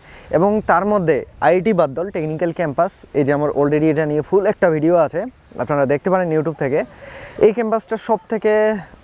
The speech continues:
ফেমাস একটা ক্যাম্পাস, এবং এখানে আপনারা ফিস শুনলে অবশ্যই চমকে যাবেন যে এখানে বিটেকের ফিস এত পরিমাণ কম যে আপনার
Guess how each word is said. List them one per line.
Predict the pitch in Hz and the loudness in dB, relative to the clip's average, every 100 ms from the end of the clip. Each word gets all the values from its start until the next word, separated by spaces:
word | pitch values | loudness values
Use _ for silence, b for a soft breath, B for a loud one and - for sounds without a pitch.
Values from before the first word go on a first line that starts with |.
| - | 0
ফেমাস | 156 185 190 | 2 2 2
একটা | 185 - 170 | 0 0 -4
ক্যাম্পাস, | 151 131 180 | -2 -2 -2
এবং | 160 170 185 - | -2 -2 -4 -6
এখানে | 143 196 185 151 240 - - | -6 -2 0 0 -2 -10 -4
আপনারা | 127 165 165 | -2 0 0
ফিস | - 180 196 - | -2 -4 -4 -6
শুনলে | - 165 147 127 - - | -4 0 2 0 -2 -4
অবশ্যই | 117 135 156 190 202 | 0 0 0 0 0
চমকে | 190 175 180 | 0 0 2
যাবেন | 135 127 214 _ - B B B B - | 2 -2 -8 _ -20 B B B B 2
যে | 156 | 2
এখানে | 175 202 | 4 2
বিটেকের | 180 147 175 220 233 | 2 2 2 2 2
ফিস | 196 170 - | 0 -4 -4
এত | 151 196 | -4 -2
পরিমাণ | 190 208 220 196 | 0 0 0 2
কম | 175 131 156 | 0 0 -2
যে | 165 | 0
আপনার | 156 196 | 0 -2